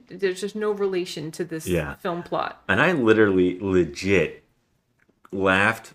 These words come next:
Speaker 2: my ass off twi-, like, maybe three times out loud where I just laughed. I'm like, "That's so bad that that's amazing."
Speaker 1: <laughs>
Speaker 2: Uh, that's rare for me to laugh really, really hard at a joke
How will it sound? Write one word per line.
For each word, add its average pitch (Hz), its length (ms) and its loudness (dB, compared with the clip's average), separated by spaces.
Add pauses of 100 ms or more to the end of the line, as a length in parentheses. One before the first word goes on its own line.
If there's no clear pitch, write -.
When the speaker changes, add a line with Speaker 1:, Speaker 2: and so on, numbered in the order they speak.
Speaker 2:
my 90 240 0
ass 85 380 -2
off 73 400 -4 (160)
twi-, 92 500 2
like, 90 300 -2
maybe 107 460 0
three 101 480 -2
times 101 340 0
out 90 180 2
loud 80 280 0
where 87 140 2
I 87 60 2
just 85 400 -2
laughed. 87 640 0 (260)
I'm 87 180 -4
like, 85 300 -8
"That's 87 500 -2 (100)
so 113 480 4
bad 85 580 4
that 80 140 -6
that's 80 180 -4
amazing." 69 580 -10
Speaker 1:
<laughs> 202 40 -10 (640)
Speaker 2:
Uh, 92 320 0 (240)
that's 113 280 4
rare 92 420 4
for 92 120 -6
me 87 140 0
to 82 80 -4
laugh 82 320 -4 (100)
really, 104 360 0
really 95 280 -4
hard 82 320 -4
at 71 120 -8
a 76 80 -8
joke 76 440 -8